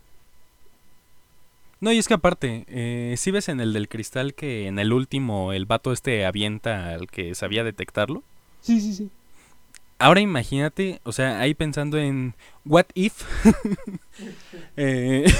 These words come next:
Speaker 1: <laughs> ¿qué hubiera pasado si este lo aventaba?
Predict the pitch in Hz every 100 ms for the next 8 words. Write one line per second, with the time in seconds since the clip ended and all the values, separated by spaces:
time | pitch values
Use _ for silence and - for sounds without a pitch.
0 | - - 196 180 - - - - - 226
1 | - 202 226 262 - 151 - 160 180 -
2 | 175 - 151 110 104 110 117 117 165